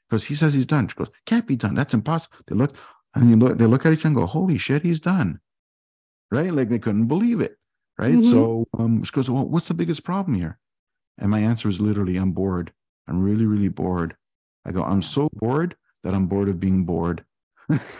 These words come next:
Speaker 1: Right? But I knew at that point in time, I gotta check out. I was done.
Speaker 2: Right.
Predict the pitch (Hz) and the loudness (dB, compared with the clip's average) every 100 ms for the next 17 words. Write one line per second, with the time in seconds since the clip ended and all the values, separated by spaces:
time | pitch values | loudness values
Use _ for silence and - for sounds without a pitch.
0 | - _ - 208 180 - 254 - - 277 | -20 _ -4 -4 -4 -8 -18 -18 -16 -12
1 | 277 254 262 190 123 139 139 135 135 139 | -8 -4 -2 0 4 4 4 2 2 4
2 | 143 113 107 107 104 107 - 98 95 98 | 4 4 2 -2 0 -2 0 0 0 0
3 | 107 139 - _ _ _ - 104 104 95 | -2 -2 -4 _ _ _ -6 -2 -2 -2
4 | 95 87 85 90 - - - 98 101 82 | -4 -4 -4 -4 -6 -16 -8 -2 -2 0
5 | - 170 185 | -2 -2 -2